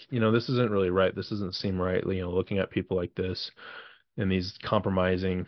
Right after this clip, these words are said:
<laughs> you know, a-, angles and positions. And, um, you know, it, it, for me, right, I, I think I, you, you,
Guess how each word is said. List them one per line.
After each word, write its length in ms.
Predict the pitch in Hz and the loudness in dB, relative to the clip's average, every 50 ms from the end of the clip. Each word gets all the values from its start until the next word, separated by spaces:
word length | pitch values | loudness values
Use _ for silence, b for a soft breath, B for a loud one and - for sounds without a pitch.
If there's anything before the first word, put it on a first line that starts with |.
| - - | -10 -10
<laughs> 100 | - - | -4 -2
you 160 | 135 101 117 | 0 2 2
know, 180 | 117 95 90 - | 2 2 2 -2
a-, 260 | 95 - - 110 - | -4 -6 -4 0 2
angles 380 | 117 107 101 95 95 95 90 92 | 2 4 4 4 2 2 0 -2
and 100 | 92 - | -4 -4
positions. 640 | - 101 92 98 98 - - 104 95 92 90 92 | -4 -2 0 0 0 0 0 0 0 0 -2 -2
And, 180 | 90 87 90 - B B B B B B B _ | -2 -4 -4 -6 B B B B B B B _
um, 480 | - 98 90 90 87 85 87 87 110 - - _ _ _ _ _ _ _ _ B B B B B B | -4 -4 -2 -2 -2 -4 -6 -8 -10 -14 -18 _ _ _ _ _ _ _ _ B B B B B B
you 80 | 110 | 2
know, 80 | 92 95 | 4 4
it, 260 | 98 92 95 110 - - | 4 4 2 0 -2 2
it, 260 | 120 117 104 82 - | 2 2 2 2 0
for 120 | - - 110 | 2 4 6
me, 320 | 110 123 131 127 117 110 | 8 8 8 8 8 6
right, 380 | 95 101 98 95 98 98 95 95 | 6 6 6 8 8 6 6 6
I, 200 | 92 95 92 101 | 4 4 4 2
I 40 | |
think 160 | - - 113 107 | 2 2 4 4
I, 220 | 95 92 95 - - | 4 2 2 -2 -6
you, 260 | - 113 104 101 101 - - | -6 -2 -2 -2 -2 0 0
you, 140 | 101 98 | 0 0